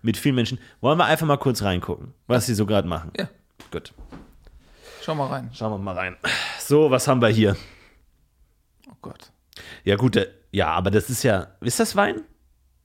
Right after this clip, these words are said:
Speaker 2: Das ist Wein, Florentin. Das ist sehr viel Wein.
Speaker 1: Aber ist es
Speaker 2: Die ganze
Speaker 1: What? Wo ist denn die Ziegen? Haben die gar keine Ziegen mehr?
Speaker 2: Nein, die haben,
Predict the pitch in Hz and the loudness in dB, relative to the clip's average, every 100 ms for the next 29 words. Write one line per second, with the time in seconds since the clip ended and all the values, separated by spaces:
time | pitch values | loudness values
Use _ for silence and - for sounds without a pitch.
0 | _ - - 117 143 139 139 139 123 107 | _ -14 -10 -6 -2 -2 -4 -8 -10 -10
1 | 120 117 139 127 120 117 143 127 127 131 | -12 -12 -12 -10 -8 -4 -2 -2 -6 -4
2 | 131 120 117 _ _ _ _ _ _ _ | -4 -4 -10 _ _ _ _ _ _ _
3 | _ _ _ _ _ _ - 139 151 147 | _ _ _ _ _ _ 0 2 2 0
4 | - - _ _ _ _ _ _ _ - | -4 -8 _ _ _ _ _ _ _ -20
5 | - _ _ _ _ - 139 196 226 - | -20 _ _ _ _ -2 0 6 4 6
6 | 156 190 - 202 180 - - 381 392 339 | 4 2 4 4 2 0 0 2 2 2
7 | 311 165 - _ _ _ _ _ _ - | 2 -2 -8 _ _ _ _ _ _ 0
8 | 170 180 196 214 359 339 - 392 349 - | 2 4 4 4 2 0 -2 -2 0 2
9 | 160 165 165 180 | 2 4 2 2